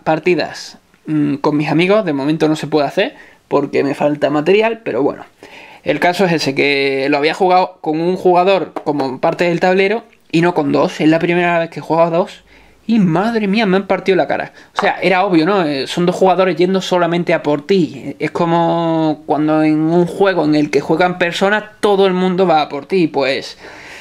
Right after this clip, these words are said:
lo normal es que pierdas y lo normal ha sido lo que ha pasado, ¿no? O sea, tendría que haber tenido mucha suerte y haber tenido mucha memoria de qué muñecos tenían cada sitio. Y aparte, pues, ser bueno jugando, que eso es otra cosa importante de los juegos de mesa y en la que yo suelo fallar.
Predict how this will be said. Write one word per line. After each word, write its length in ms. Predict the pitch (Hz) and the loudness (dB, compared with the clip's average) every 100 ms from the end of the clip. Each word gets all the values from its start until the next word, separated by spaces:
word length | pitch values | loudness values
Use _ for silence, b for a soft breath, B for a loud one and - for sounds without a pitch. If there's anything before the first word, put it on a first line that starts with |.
| B B B B | B B B B
lo 420 | 160 175 175 175 | 2 4 4 2
normal 480 | 170 165 165 196 220 | 2 0 0 0 0
es 100 | 196 | -2
que 160 | - 151 | -2 0
pierdas 520 | 165 170 127 113 - | 2 0 -2 -4 2
y 240 | 151 151 | 4 4
lo 160 | 147 147 | 2 2
normal 440 | 147 147 160 185 | 0 0 0 0
ha 60 | 165 | 0
sido 260 | 165 165 | 0 0
lo 120 | 165 143 | 0 -2
que 80 | |
ha 60 | 110 | -4
pasado, 380 | - - - 139 | -6 -8 -10 -4
¿no? 240 | 139 202 | -2 -2
O 60 | 156 | -2
sea, 200 | - 139 | -4 -4
tendría 280 | 147 139 156 | -2 -2 0
que 60 | |
haber 120 | 165 | 0
tenido 240 | 160 165 160 | 0 -2 0
mucha 220 | 160 165 | -2 -4
suerte 320 | 170 170 175 | -2 0 2
y 20 | |
haber 160 | 165 156 | 2 0
tenido 260 | 170 165 165 | -2 -2 -2
mucha 220 | 165 165 | 0 0
memoria 460 | 160 160 170 175 | 2 2 2 2
de 100 | 160 | 0
qué 120 | 151 165 | -2 -2
muñecos 440 | 175 165 156 180 | 0 0 0 -2
tenían 260 | 156 143 139 | 0 -2 0
cada 220 | 143 147 | 0 0
sitio. 380 | 180 170 185 - B B B B | -2 0 -2 -2 B B B B
Y 100 | - | -2
aparte, 420 | 147 139 151 180 | 0 0 0 -2
pues, 380 | 156 147 135 131 | 0 0 0 -2
ser 180 | - 147 | -2 0
bueno 240 | 156 151 | 0 0
jugando, 360 | 139 170 233 143 | 0 0 0 -2
que 340 | 139 131 113 | -2 -2 -4
eso 160 | - - | -8 -10
es 80 | 147 | -8
otra 160 | 165 | -6
cosa 240 | - 156 147 | -4 -4 -4
importante 580 | 147 156 151 156 151 156 | -4 -4 -2 -2 0 2
de 80 | |
los 100 | 151 | 0
juegos 260 | - 160 160 | 0 -2 0
de 100 | 165 | -2
mesa 420 | 170 170 196 185 - | -4 -6 -6 -6 -10
y 160 | - 110 | -8 -8
en 140 | 107 | -8
la 100 | 110 | -10
que 140 | 139 | -6
yo 160 | 139 151 | 0 0
suelo 280 | - 151 139 | 0 -2 0
fallar. 340 | 175 285 - | -2 -2 -6